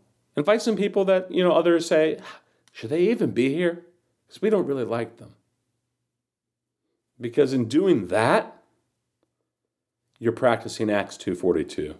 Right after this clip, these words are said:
In doing that, you're engaging in a deeply religious experience. You know, over the years, I, I've, especially if you're friends with me on Facebook,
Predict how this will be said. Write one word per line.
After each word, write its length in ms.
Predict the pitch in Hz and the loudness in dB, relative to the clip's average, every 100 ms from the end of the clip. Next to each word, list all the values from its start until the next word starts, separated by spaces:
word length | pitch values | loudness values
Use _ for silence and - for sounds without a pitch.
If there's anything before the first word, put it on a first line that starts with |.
| - - - | -20 -20 -12
In 160 | 120 117 | -4 -2
doing 400 | 135 170 147 113 | 0 0 0 -2
that, 520 | 120 143 202 - - _ _ _ _ _ _ _ _ _ _ _ | 0 2 0 -2 -14 _ _ _ _ _ _ _ _ _ _ _
you're 520 | - 120 131 127 123 - | -4 0 2 2 0 -4
engaging 640 | 120 117 127 139 120 107 98 | -2 0 2 0 0 -4 -6
in 80 | |
a 240 | 98 98 90 | -4 -4 -2
deeply 480 | 120 117 113 98 87 | 2 2 2 -2 -2
religious 960 | 92 87 95 90 85 82 - - - _ _ _ _ _ _ | -2 -2 0 0 0 -2 -4 -10 -12 _ _ _ _ _ _
experience. 1120 | - 95 - - 95 82 73 73 - - - - _ _ _ _ _ _ _ _ _ _ | -12 -6 -4 2 2 2 -4 -8 -14 -18 -18 -20 _ _ _ _ _ _ _ _ _ _
You 120 | 120 | -2
know, 160 | 135 131 | 0 0
over 220 | 135 127 | 0 0
the 100 | 113 | -2
years, 480 | 110 131 139 127 110 | -2 0 0 0 0
I, 160 | 110 107 | 0 -2
I've, 300 | 113 110 104 - | -2 -2 -2 -4
especially 460 | 110 - 131 127 107 | -4 -2 -2 2 0
if 100 | 107 | 0
you're 100 | 107 | -2
friends 320 | 110 107 107 | 0 0 -2
with 180 | 98 - | -4 -2
me 160 | 107 | -2
on 200 | 98 78 | -2 -2
Facebook, 720 | - - 110 113 - 90 82 | -8 -2 2 2 -2 -4 -4